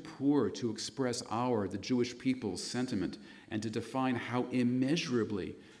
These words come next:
the Jewish people are indebted to this man," that's Balfour. "He stood like a lighthouse in the days of the storm." Now, the word gratitude <clears throat> doesn't always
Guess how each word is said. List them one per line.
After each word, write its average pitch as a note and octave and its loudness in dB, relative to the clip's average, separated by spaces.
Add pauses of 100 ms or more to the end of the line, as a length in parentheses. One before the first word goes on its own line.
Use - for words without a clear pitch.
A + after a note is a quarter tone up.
the B2+ 2
Jewish C#3 4
people D3+ -2
are A2+ 0
indebted A2 2
to G#2+ -4
this A#2+ 0
man," G2+ 0 (200)
that's - -10
Balfour. F2 -4 (440)
"He C#3+ 6
stood E3+ 2
like C3+ 0
a C3 0
lighthouse B2+ 2 (380)
in A2+ 0
the G#2 0
days A#2 2 (440)
of G#2+ -8
the G#2 -6
storm." F2 -4 (960)
Now, C3+ 2
the C#3 4
word G3+ 8
gratitude B2+ 2
<clears throat> - -
doesn't A2+ 0
always A#2+ 2